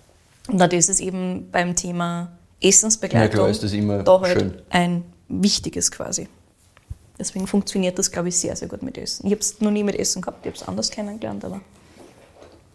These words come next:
Speaker 1: ich kann mir das ganz gut vorstellen.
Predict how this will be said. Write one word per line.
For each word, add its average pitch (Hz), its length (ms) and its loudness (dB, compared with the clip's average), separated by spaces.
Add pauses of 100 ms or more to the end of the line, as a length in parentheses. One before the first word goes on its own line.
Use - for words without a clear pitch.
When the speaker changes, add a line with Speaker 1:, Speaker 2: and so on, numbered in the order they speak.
(1080)
Speaker 1:
ich 185 80 0
kann - 160 -2
mir 196 100 -2
das 180 140 -6
ganz 190 200 -4
gut - 140 -6
vorstellen. - 380 -8